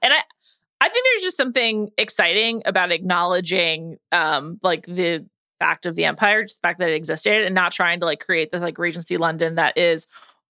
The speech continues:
only white people, has no history to it. Like, I think it's just a, a great move. Um, and I, I'm just excited to see it play out. I, she is a really great actress. I, everyone who's on Sex Education is wonderful, so this is fantastic news.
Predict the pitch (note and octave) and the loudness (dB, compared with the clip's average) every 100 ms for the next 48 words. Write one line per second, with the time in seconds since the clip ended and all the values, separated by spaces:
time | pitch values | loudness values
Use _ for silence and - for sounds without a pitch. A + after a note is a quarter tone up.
0 | - C4+ C#4+ C#4 A3+ A3 A#3+ G#3 A3 G#3 | 0 0 2 2 2 0 -4 0 2 2
1 | G#3+ G3 F#3+ A3+ C4+ C#4 C4 A3 - G3+ | 2 0 -2 0 0 2 0 -2 -2 0
2 | G#3 G#3 A3 G3 F#3 F3+ F#3+ F#3+ G#3 D#4 | 0 0 2 4 4 2 2 2 0 0
3 | B3+ A#3+ A3+ - G3+ - F#3+ - D#3 C3+ | -2 -2 -4 -4 -4 -2 -2 0 0 0
4 | D3+ C#3 F#3 B3+ - G3 F3+ D#3+ D3 D#3 | 0 0 0 -2 -2 0 2 0 -2 -6
5 | E3+ - - - - G#3 F#3 F3+ F3 E3+ | -16 -20 -20 -6 0 2 2 2 -2 -6
6 | - _ _ _ - - - A3 A#3 B3+ | -10 _ _ _ -2 0 2 0 0 -2
7 | - G3+ G3+ G#3 F#3+ F#3 G#3 A#3+ - F3+ | 2 0 0 -2 0 0 2 0 0 -2
8 | - _ - - C#4+ C#4 G3+ E3+ D#3+ C3 | -4 _ -4 0 0 0 0 0 0 0
9 | C#3 - - - A3 G3+ - _ _ - | 0 -2 -6 0 0 0 -4 _ _ 0
10 | B3 D#4 G4 G4 C4 G3 G#3 G3 F#3+ - | 2 2 2 2 2 2 -2 -6 -8 -6
11 | F3 F3+ F#3 E3+ E3+ F#3+ A#3+ A#3 A#3 G3 | -6 -4 -4 -4 -4 -2 2 2 2 -2
12 | F3+ F3 E3+ - - - - - - - | -2 -2 -6 -6 -10 -4 -2 -2 -8 -12
13 | - - - - | -12 -8 -6 -8